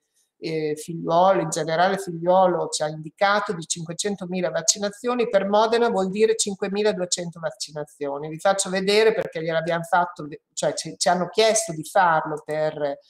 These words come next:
eh, come dimostrazione. L'otto aprile, il sette aprile, l'otto aprile noi abbiamo fatto cinquemiladuecentottanta, cinquemilaquattrocentoquarantasette vaccinazioni solo con i nostri,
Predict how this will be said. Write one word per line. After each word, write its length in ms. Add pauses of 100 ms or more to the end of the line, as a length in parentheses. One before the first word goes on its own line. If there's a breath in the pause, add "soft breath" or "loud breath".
(320 loud breath)
eh, 240
come 220
dimostrazione. 920
L'otto 300
aprile, 640
il 80
sette 340
aprile, 400
l'otto 280
aprile 420
noi 160
abbiamo 300
fatto 420
cinquemiladuecentottanta, 1400
cinquemilaquattrocentoquarantasette 2250
vaccinazioni 920 (300 soft breath)
solo 640
con 180
i 100
nostri, 720